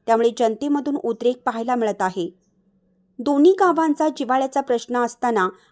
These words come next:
आमदार राहुल आवाडे मात्र या मूलभूत प्रश्नाकडे दुर्लक्ष का करत आहेत, असा प्रश्न नागरिकातून विचारला जातोय. तारदाळ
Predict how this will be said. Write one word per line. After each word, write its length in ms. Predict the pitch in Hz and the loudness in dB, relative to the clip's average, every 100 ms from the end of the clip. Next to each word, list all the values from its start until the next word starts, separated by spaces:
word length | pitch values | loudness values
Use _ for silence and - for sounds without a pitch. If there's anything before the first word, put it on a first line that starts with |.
| - | -2
आमदार 340 | 262 269 339 | 0 0 0
राहुल 300 | 349 226 285 | 0 0 0
आवाडे 260 | 302 294 302 | -2 0 0
मात्र 380 | 285 247 247 254 247 | 0 -2 -2 -2 -2
या 100 | 269 | -2
मूलभूत 420 | 240 226 226 320 | -2 -2 -4 -4
प्रश्नाकडे 580 | - 285 - 254 254 254 | -2 -2 -2 -4 -4 -6
दुर्लक्ष 480 | 247 226 240 240 269 277 | -6 -2 -2 -2 -4 0
का 120 | 294 | 0
करत 320 | 302 294 277 | 2 0 2
आहेत, 340 | 220 214 185 180 - _ _ - | 0 0 -2 -4 -8 _ _ -6
असा 220 | 262 320 | -2 -2
प्रश्न 360 | 330 254 - 269 | -2 -4 -2 -2
नागरिकातून 680 | 269 214 226 - 240 277 277 | 0 -2 -2 -2 -2 0 -2
विचारला 420 | 214 233 220 269 | -2 -2 0 0
जातोय. 440 | 269 202 - 180 175 _ _ _ _ _ _ _ _ _ - | 0 0 0 -4 -4 _ _ _ _ _ _ _ _ _ 2
तारदाळ 360 | 311 311 381 | 4 4 2